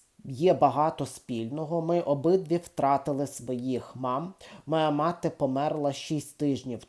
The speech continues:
тому. Вона не змогла отримати громадянство Сполучених Штатів Америки". Тобто вона теж була мігранткою. Тобто Каса зазначила, що батько зміг це отримати,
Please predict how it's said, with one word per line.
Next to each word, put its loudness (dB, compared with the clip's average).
тому. -4
Вона -2
не -2
змогла -2
отримати -2
громадянство -4
Сполучених -6
Штатів -6
Америки". -10
Тобто -12
вона -8
теж -2
була -4
мігранткою. -10
Тобто -6
Каса 0
зазначила, -2
що -8
батько -2
зміг -2
це 0
отримати, 0